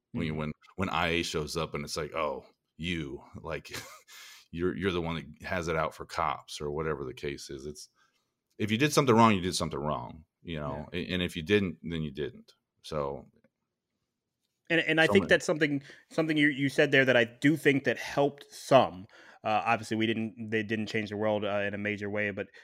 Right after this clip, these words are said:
Speaker 2: when the George Floyd situation came out, there were police officers who did speak out about that. They're like, "Yeah, that's heinous. That shouldn't have
Speaker 1: Mm-hmm.
Speaker 2: happened," so on and so forth. And I think sometimes that's what the public wants to see. But to your point, s-,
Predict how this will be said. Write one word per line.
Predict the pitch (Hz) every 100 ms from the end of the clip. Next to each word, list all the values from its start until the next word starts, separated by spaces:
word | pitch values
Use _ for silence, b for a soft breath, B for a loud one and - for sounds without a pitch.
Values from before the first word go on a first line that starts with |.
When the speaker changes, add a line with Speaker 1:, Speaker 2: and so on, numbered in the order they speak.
| B -
Speaker 2:
when | 120 123
the | 113 113
George | 110 113 107
Floyd | 117 107
situation | 104 107 107 - 104
came | 107 98
out, | 107 104 98 -
there | 107
were | 104 110
police | 110 113 104
officers | 104 101 98
who | -
did | 110 170
speak | - 98
out | 95 90
about | 90 87
that. | 95
They're | 98
like, | 95 92
"Yeah, | 110 90
that's | 101 -
heinous. | 107 92 - -
That | 101 98
shouldn't | - - 110
have | 107
Speaker 1:
Mm-hmm. | 107
Speaker 2:
happened," | 98 104 101 98
so | - 104
on | 98
and |
so | 104
forth. | 98 101
And | 104
I | 104
think | - 135
sometimes | - 135 131 131 117
that's | 113 -
what |
the | -
public | - 110 104
wants | 107 -
to |
see. | 139
But | 135 113
to | 113
your | 98
point, | - 196 180 131 b b b
s-, | -